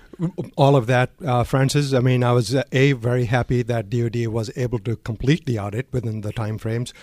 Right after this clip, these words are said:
Uh, it was a foregone conclusion that it wouldn't be an opinion, but the important thing was that D O D was able to meet at least one of its objectives. That was to undergo learning, lessons learned.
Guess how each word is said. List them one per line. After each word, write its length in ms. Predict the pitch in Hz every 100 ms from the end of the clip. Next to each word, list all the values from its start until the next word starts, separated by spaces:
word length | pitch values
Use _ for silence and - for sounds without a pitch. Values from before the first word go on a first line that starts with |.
| - - - -
Uh, 240 | 113 113
it 220 | 185 139 135
was 220 | 131 117
a 80 | 117
foregone 500 | 127 120 123 120 113
conclusion 540 | 117 113 120 120 120
that 160 | 113 - -
it 180 | 120
wouldn't 280 | 117 123 117
be 100 | 113
an 100 | 113
opinion, 500 | 107 - 156 165 151
but 260 | - 117 101
the 80 | 117
important 420 | 113 247 233 170
thing 240 | 143 127
was 320 | 117 120 117 - - - -
that 320 | 135 131 110 98
D 160 | 143
O 80 | 131
D 220 | 123 127
was 280 | 110 120 110 -
able 360 | 131 127 120 117
to 380 | - 117 117 151
meet 380 | 123 127 123 -
at 220 | 127 120 120
least 260 | 113 -
one 300 | 104 117 120 -
of 180 | 117 -
its 180 | 110 -
objectives. 680 | 101 139 135 127 104 - - - - 123
That 260 | 123 120
was 300 | 113 117 -
to 240 | - 120 -
undergo 420 | 127 113 113 120
learning, 500 | 113 113 117 110 98
lessons 560 | 107 110 120 131 117 120
learned. 340 | 151 120 98